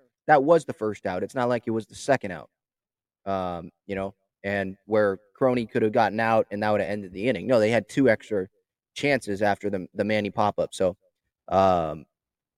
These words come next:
it ended up paying off. I mean, then, like I mentioned, Bomel got ejected. Ha-Seong Kim made a couple really good plays in this game. Line drives, diving plays.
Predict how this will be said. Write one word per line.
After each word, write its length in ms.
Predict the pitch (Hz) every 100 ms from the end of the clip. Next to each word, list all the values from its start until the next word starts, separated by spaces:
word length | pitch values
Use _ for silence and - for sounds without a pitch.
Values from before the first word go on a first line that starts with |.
| _ _ -
it 80 | 120
ended 340 | 131 143 170
up 100 | 170 - -
paying 220 | 156 156
off. 320 | 131 151 135
I 20 |
mean, 240 | 131 120 113 _ _ _
then, 180 | 120 117
like 200 | 131 151
I 40 |
mentioned, 380 | 139 143 - 123
Bomel 380 | 131 139 143 135
got 180 | 131 123
ejected. 680 | 113 147 143 147 147 135 -
Ha-Seong 440 | 135 165 190 143 -
Kim 220 | 160 175
made 160 | 170
a 40 | 123
couple 340 | - 160 139
really 260 | 117 139 143
good 180 | 135 -
plays 320 | 131 151 147
in 80 | 151
this 180 | 147
game. 420 | - 151 151 147 147 _ _ _ _
Line 320 | 110 135 147
drives, 680 | 131 131 143 139 139 131 - - _ _ _
diving 400 | 120 135 147 139
plays. 680 | 131 143 139 135 135 123